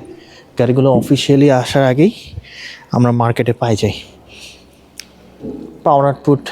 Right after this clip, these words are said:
এটা মেনশন করতে পারবো না এখন, তবে তিনটা ভার্সন আছে। আপনারা ফোর হুইল ড্রাইভটা নিলে অবশ্যই আপনার পাওয়ার আউটপুট, হর্স পাওয়ার মনে করেন যে সাতশো আটশো হর্স পাওয়ার পাবেন।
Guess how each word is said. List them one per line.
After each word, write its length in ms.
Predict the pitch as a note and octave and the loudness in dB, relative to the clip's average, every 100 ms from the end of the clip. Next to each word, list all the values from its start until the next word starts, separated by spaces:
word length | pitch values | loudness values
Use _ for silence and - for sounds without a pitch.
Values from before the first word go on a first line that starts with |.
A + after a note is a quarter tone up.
| - C3+ | -12 -4
এটা 140 | B2 | 0
মেনশন 480 | B2 B2 B2+ B2 B2 | 2 2 2 4 2
করতে 260 | C#3 B2 | 0 -2
পারবো 220 | A#2 A2+ A#2 | 0 0 0
না 140 | A#2+ | 0
এখন, 200 | A2 F3 - - - - - - - - - - - | 0 -2 -4 -10 -18 -20 -20 -20 -20 -20 -20 -20 -4
তবে 420 | A#2+ A#2 A2+ A2 C#2 - - - - - - - - | 2 4 4 2 -2 -14 -18 -20 -20 -20 -20 -20 -2
তিনটা 340 | D3+ D3 C#3+ D3 | 2 2 2 0
ভার্সন 420 | C#3 C3+ - D#3 | 0 -2 -2 -2
আছে। 220 | C#3+ - - - - - _ - - - - | 0 -2 -6 -8 -20 -20 _ -20 -20 -14 -8
আপনারা 460 | A#2 A#2 A#2 A#2 | -4 0 2 2
ফোর 220 | A2 - A#2+ | 0 -2 0
হুইল 180 | B2 | 2
ড্রাইভটা 280 | A2+ A#2 A#2+ | 2 0 0
নিলে 200 | A2+ A#2 | 2 2
অবশ্যই 500 | A2+ G2+ G#2+ - A#2 | 2 0 -2 0 2
আপনার 340 | A2+ A#2+ A2 A2+ - | 2 0 0 -2 -4
পাওয়ার 240 | - A2 | 0 2
আউটপুট, 300 | G#2+ G#2+ A2+ - - - - - - | 2 2 -2 -2 -10 -20 -20 -20 -6
হর্স 260 | - A2+ - | -4 -4 -2
পাওয়ার 260 | A2 G#2+ | 0 2
মনে 220 | A2+ G#2+ G2+ | 2 0 0
করেন 260 | G#2+ G#2+ | 0 2
যে 160 | G#2 G#2 | 2 0
সাতশো 380 | - G#2+ - G#2 | -2 -6 -4 -6
আটশো 240 | - A2+ | -2 -2
হর্স 200 | G#2+ G#2+ | -2 -2
পাওয়ার 220 | - G#2+ G#2 | -2 -2 0
পাবেন। 200 | G#2+ | -2